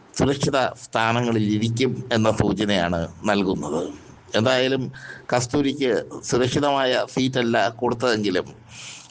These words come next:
അയാൾക്ക് സീറ്റ് കൊടുത്തുകൊണ്ട് അയാളെ ചേർത്ത് നിർത്തുകയാണ് എന്ന് ബി ജെ പി പ്രഖ്യാപിച്ചു കഴിഞ്ഞു. കസ്തൂരി അങ്ങനെ തൈക്കാട് വാർഡിൽ സ്ഥാനാർത്ഥിയായി മാറുകയാണ്. ഏകദേശം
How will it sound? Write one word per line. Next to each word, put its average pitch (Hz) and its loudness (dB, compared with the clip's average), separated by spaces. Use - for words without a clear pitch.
അയാൾക്ക് 135 0
സീറ്റ് 143 0
കൊടുത്തുകൊണ്ട് 123 2
അയാളെ 123 2
ചേർത്ത് 135 2
നിർത്തുകയാണ് 110 2
എന്ന് 127 2
ബി 131 0
ജെ 107 2
പി 98 -2
പ്രഖ്യാപിച്ചു 113 0
കഴിഞ്ഞു. - -8
കസ്തൂരി 139 0
അങ്ങനെ 123 2
തൈക്കാട് 127 2
വാർഡിൽ 101 2
സ്ഥാനാർത്ഥിയായി 107 0
മാറുകയാണ്. 101 0
ഏകദേശം 147 2